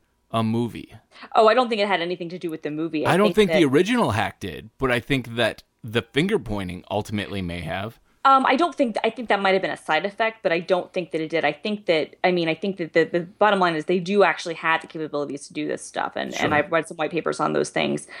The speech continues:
Speaker 2: Um, the malware did look very similar to the stuff that came from North Korea that was done, um, against South Korea. Um, um, the South Korean media and,
Speaker 1: But
Speaker 2: and some of their
Speaker 1: wasn't it done
Speaker 2: banks.
Speaker 1: by third parties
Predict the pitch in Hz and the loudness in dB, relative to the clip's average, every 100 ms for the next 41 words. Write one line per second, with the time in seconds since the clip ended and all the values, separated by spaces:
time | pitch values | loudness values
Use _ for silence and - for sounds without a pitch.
0 | - - _ 175 165 170 180 190 202 185 | -18 -20 _ 4 4 4 4 6 6 6
1 | 160 175 170 165 - 160 156 - 151 143 | 4 0 -4 -4 0 0 0 -2 -6 -4
2 | 156 - 156 147 - 151 - - _ - | -8 -2 -2 -2 0 0 0 -8 _ -2
3 | 175 170 156 147 - - 147 143 143 143 | -2 -2 -2 -2 -4 -2 2 2 2 2
4 | 143 143 - 175 156 147 147 - - - | 0 0 -2 2 4 2 0 0 0 0
5 | 160 151 - - 160 165 - 156 156 - | 0 0 0 2 2 0 -4 -4 -2 -2
6 | - - - _ 156 147 143 147 - 147 | -4 -16 -20 _ 2 4 2 -2 -2 0
7 | 135 - - 156 165 - 165 160 151 147 | 0 -4 -8 0 0 2 -2 0 2 4
8 | 143 135 - 143 139 117 139 143 147 143 | 4 4 2 0 0 2 2 4 2 2
9 | 151 127 135 127 110 - - 123 117 113 | 2 2 2 2 0 -2 -2 -2 -2 -4
10 | 107 113 107 | -2 -4 -8